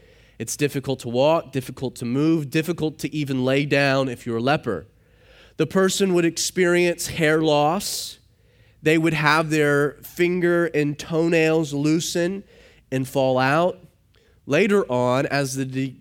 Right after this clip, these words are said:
dis-, as the disease progresses,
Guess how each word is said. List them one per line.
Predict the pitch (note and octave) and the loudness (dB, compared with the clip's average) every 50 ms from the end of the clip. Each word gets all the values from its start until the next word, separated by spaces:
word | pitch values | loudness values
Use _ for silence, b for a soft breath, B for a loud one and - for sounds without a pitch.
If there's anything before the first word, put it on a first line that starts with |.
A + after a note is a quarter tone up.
| B2+ A#2+ | -16 -8
dis-, | B2+ C#3+ C#3 C3 C3+ C#3 - - - _ - | -6 -6 -4 -4 -6 -10 -12 -20 -14 _ 2
as | C3+ C#3+ D#3 D#3 C3 | 2 2 2 2 -2
the | C3+ C#3+ | -6 -6
disease | C3+ B2+ B2+ A#2+ A#2+ C#3 D3 D3+ C#3+ - | -6 -6 -8 -6 -4 -4 -2 -2 -4 -6
progresses, | - - B2+ A2+ A2 C#3 F3 A#3 A#3+ - - D3+ C3 B2+ C3+ - - - | -8 -10 -10 -6 -2 0 2 2 2 0 -2 -2 -4 -4 -4 -8 -10 -12